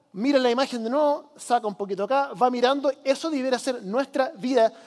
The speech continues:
cristiana, que nosotros vayamos comparando nuestra vida con la vida de Cristo y que el resultado de eso uno pueda ver, "Cristo es así,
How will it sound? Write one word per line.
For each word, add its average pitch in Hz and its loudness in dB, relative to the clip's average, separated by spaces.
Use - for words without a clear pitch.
cristiana, 220 0
que 233 -2
nosotros 269 -2
vayamos 247 2
comparando 262 4
nuestra 302 2
vida 185 -2
con 220 4
la 190 8
vida 254 6
de 294 4
Cristo 180 -4
y 240 -4
que 233 0
el 208 4
resultado 220 4
de 285 0
eso 294 -6
uno 226 -2
pueda 233 2
ver, 254 0
"Cristo 277 -2
es 233 -2
así, 220 -4